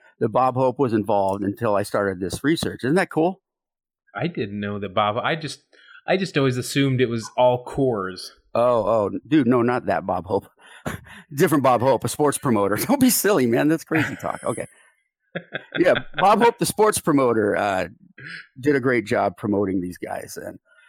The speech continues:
Speaker 1: he, uh, he had tried to put together a women's minor league team called the Sun Sox. They held their tryouts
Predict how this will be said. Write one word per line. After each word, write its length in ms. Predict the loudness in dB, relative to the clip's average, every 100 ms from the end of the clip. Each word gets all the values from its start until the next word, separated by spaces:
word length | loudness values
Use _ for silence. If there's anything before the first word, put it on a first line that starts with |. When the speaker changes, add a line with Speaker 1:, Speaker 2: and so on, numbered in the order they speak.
| _
Speaker 1:
he, 280 | 0 2 4
uh, 260 | 4 2 0 _
he 180 | 0 2
had 140 | 2
tried 400 | -2 -2 0 0
to 80 | -4
put 240 | -2 -4
together 360 | 0 0 2 2
a 100 | 2
women's 360 | 2 2 0 -2
minor 360 | -2 0 0
league 220 | -2 -6
team 340 | -6 -4 -4 -6
called 240 | -4 -4 -4
the 80 |
Sun 300 | -8 -2 -2
Sox. 480 | -2 -8 -12 -20 -20 _ _ _ _
They 120 | -2 0
held 160 | 0
their 80 | -4
tryouts 720 | -2 2 2 4 4 2 0